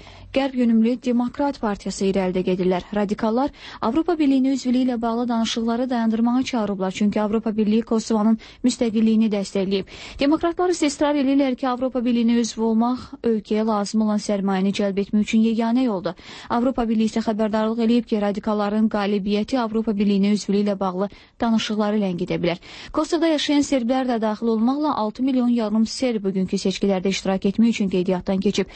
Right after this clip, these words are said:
Məlumata görə Kosovadakı serblər də seçkidə iştirak edirlər. Serb liderləri beynəlxalq ictimaiyyətə zid olaraq Kosovada da paralel yerli seçkilər təşkil eləyib. Əfqanistan rəsmilərinin verdiyi məlumata görə, polisin açdığı atəşdən iki nəfər həlak olub. Əslində polis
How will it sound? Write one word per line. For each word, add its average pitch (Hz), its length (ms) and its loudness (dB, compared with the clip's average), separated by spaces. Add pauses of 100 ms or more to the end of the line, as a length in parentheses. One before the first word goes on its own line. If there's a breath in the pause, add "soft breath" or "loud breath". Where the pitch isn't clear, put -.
(280 loud breath)
Məlumata 285 400 2
görə 294 240 0
Kosovadakı 262 480 0
serblər 262 540 0
də 240 100 2
seçkidə 180 400 -2
iştirak 175 320 -2
edirlər. 180 380 2 (260 loud breath)
Serb 208 300 0
liderləri 208 480 2
beynəlxalq 202 420 0
ictimaiyyətə 190 640 0
zid 190 320 -2
olaraq 220 320 0
Kosovada 220 400 0
da 196 100 -2 (120)
paralel 180 340 0
yerli 185 400 0 (240 loud breath)
seçkilər 180 480 -2
təşkil 175 320 0
eləyib. 147 240 -2 (880 loud breath)
Əfqanistan 349 480 0
rəsmilərinin 302 560 0
verdiyi 277 320 0
məlumata 254 480 -2
görə, 269 220 -2
polisin 254 340 -2
açdığı 247 460 0 (180)
atəşdən 247 460 2
iki 247 140 -2
nəfər 233 200 0
həlak 233 380 -2
olub. 202 220 -2 (120)
Əslində 220 400 2
polis 233 300 0